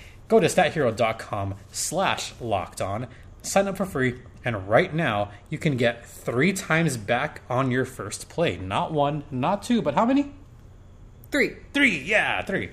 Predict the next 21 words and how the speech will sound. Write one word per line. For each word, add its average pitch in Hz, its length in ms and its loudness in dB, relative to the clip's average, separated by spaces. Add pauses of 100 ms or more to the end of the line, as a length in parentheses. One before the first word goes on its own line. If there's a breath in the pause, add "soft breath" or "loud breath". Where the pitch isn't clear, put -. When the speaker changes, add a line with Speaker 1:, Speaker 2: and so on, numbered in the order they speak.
(520 loud breath)
Speaker 1:
They're 185 120 6
giving 180 260 8
you 175 120 6
a 135 160 0
three 208 260 2
hu-, 190 80 2 (280)
oh, 107 100 -10
really? 135 320 -2 (200 loud breath)
A 123 80 2
three 196 340 4
hundred 165 420 6
percent 196 540 4
match. 139 600 2
That's 185 200 2
unheard 208 380 6
of. 107 280 2 (560 loud breath)
That's 254 140 -2
unheard 226 300 0
of, 131 120 0
isn't 127 200 0
it? 80 220 -6